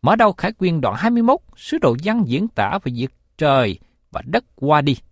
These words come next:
Giăng nói, "Tôi thấy." Lời này được lặp lại để nhắc nhở cho chúng ta biết rằng Giăng là một người quan sát tất cả những bối cảnh này. Ông đã chứng kiến quang cảnh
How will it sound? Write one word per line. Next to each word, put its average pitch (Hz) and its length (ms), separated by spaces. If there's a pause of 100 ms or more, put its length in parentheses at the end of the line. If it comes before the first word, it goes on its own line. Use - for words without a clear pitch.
(680)
Giăng 135 340
nói, 131 240 (540)
"Tôi 139 320
thấy." 113 240 (960)
Lời 170 260
này 170 180
được 156 200
lặp 127 280
lại 113 200
để 165 200
nhắc 349 140
nhở 113 480
cho 220 100
chúng 254 220
ta 226 140
biết 233 200
rằng 110 300 (120)
Giăng 185 300
là 147 100
một 120 240
người 135 140
quan 202 240
sát - 260 (180)
tất - 220
cả 113 180
những 165 240
bối 254 200
cảnh 165 180
này. 87 180 (680)
Ông 214 160
đã 165 80
chứng 277 280
kiến 294 260
quang 214 280
cảnh 151 320